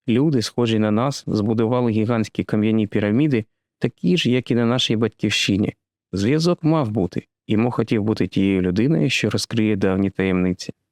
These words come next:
Можливо, ці піраміди чужого світу допоможуть йому знайти відповіді на питання, які він ставив собі із самого дитинства. І ключ до загадок давнини виявиться захованим на далекій чужій планеті, що стала новою домівкою для команди поселенців.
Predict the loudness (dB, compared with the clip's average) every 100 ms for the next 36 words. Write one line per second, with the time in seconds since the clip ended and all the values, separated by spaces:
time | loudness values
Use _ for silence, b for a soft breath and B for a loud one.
0 | _ _ _ _ _ -4 -2 0 2 2
1 | 0 -2 -4 -2 0 0 0 0 -2 0
2 | 0 -2 -2 -2 0 -2 -2 -2 0 2
3 | 0 0 0 0 2 0 0 0 0 0
4 | -2 0 0 0 -2 -2 0 0 2 0
5 | -2 -2 -2 -2 -2 0 0 -2 0 0
6 | 0 0 0 0 0 0 0 -2 -2 -10
7 | _ _ _ _ _ -8 -4 0 0 0
8 | 0 0 0 0 -2 -2 -2 0 2 0
9 | -2 _ _ _ _ -2 0 2 2 0
10 | -2 -2 -2 -2 0 0 2 0 0 0
11 | 0 -2 -2 -2 -2 -2 -2 0 0 -2
12 | -4 -2 -4 -2 -2 2 2 2 0 0
13 | 0 0 -2 -2 0 0 0 0 0 0
14 | -2 -2 -2 -2 -2 -4 -8